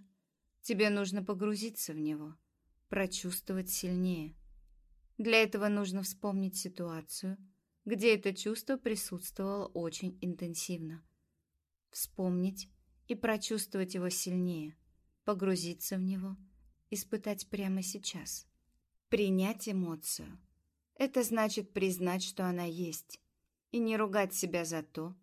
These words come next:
что ее испытываешь, и не пытаться это изменить в данный момент.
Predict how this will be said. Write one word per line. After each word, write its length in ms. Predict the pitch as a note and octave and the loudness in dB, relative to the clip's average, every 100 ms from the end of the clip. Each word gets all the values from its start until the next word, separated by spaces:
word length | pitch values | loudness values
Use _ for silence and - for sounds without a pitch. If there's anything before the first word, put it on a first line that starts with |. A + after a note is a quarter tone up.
| _ _ _ | _ _ _
что 260 | - - F#3+ | -14 0 2
ее 260 | F#3 F#3 | 4 2
испытываешь, 960 | F#3 - - A3 D#3+ C#3+ G#2 - - - - _ _ _ _ _ - | 0 -2 -6 -6 -8 -8 -6 -2 -2 -4 -20 _ _ _ _ _ -2
и 80 | A3+ | 2
не 140 | A3 | 2
пытаться 580 | G3 G#3 A3 A3 - G3 | 2 2 2 2 0 0
это 240 | F3+ F#3 | 2 0
изменить 520 | F3+ F3+ F3 F3 F3+ | 0 0 0 -2 -4
в 120 | F#3+ E3 | -8 -4
данный 320 | D#3+ D#3 D#3+ | -2 -2 -2
момент. 640 | E3 E3+ E3+ D3 B1+ - | -2 -4 -6 -6 -10 -20